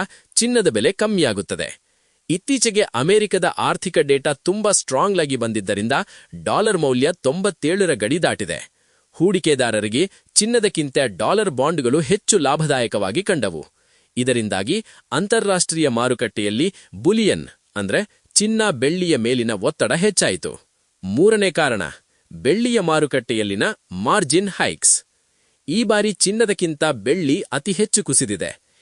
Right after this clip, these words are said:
ಇದಕ್ಕೆ ಮುಖ್ಯ ಕಾರಣ ಸಿ ಎಂ ಇ, ಅಂದ್ರೆ ಶಿಕಾಗೋ ಮರ್ಕೆಂಟೈಲ್ ಎಕ್ಸ್‌ಚೇಂಜ್ ಎಂಬ ಸಂಸ್ಥೆ ಬೆಳ್ಳಿಯ ವ್ಯಾಪಾರದ ಮೇಲೆ ಮಾರ್ಜಿನ್ ಹಣವನ್ನು ಹೆಚ್ಚಿಸಿದ್ದು.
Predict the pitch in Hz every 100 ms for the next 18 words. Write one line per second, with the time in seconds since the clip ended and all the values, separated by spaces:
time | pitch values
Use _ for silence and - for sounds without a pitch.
0 | _ 151 156 165 131 127 - 190 117 143
1 | 170 113 - - - - 233 214 175 175
2 | - 139 80 _ _ 101 95 139 208 _
3 | - - 185 233 226 202 196 139 147 180
4 | 156 160 156 - 123 - 147 127 113 113
5 | 101 107 110 - 185 156 - - - 82
6 | 160 226 233 208 135 143 156 135 120 107
7 | 101 131 180 104 113 202 175 214 151 127
8 | 110 107 175 196 - 147 98 82 -